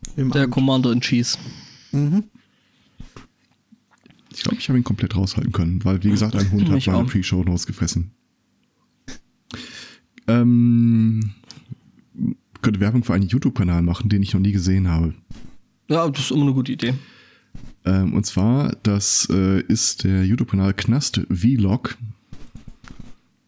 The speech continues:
Speaker 3: äh, wo ein Typ, äh,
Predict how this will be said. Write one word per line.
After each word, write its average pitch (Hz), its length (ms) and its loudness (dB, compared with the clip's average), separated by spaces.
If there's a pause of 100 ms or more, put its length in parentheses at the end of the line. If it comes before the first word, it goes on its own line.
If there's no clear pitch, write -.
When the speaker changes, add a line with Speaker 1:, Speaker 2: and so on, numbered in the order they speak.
(180)
Speaker 3:
äh, 87 320 0
wo 92 240 0
ein 90 680 0 (380)
Typ, - 200 -2 (180)
äh, - 120 -2